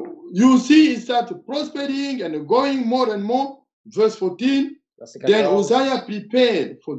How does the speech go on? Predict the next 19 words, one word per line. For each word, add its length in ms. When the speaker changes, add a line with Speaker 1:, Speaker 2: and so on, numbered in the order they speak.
Speaker 1:
them 380
for 160
the 120
entire 400
army 300
battle 340
shield 420
and 200
so 180
forth. 300
Verse 220
fifteen. 600
Now, 540
let's 260
go 160
to 80
Speaker 2:
Now, 60
Speaker 1:
verse 420
sixteen. 500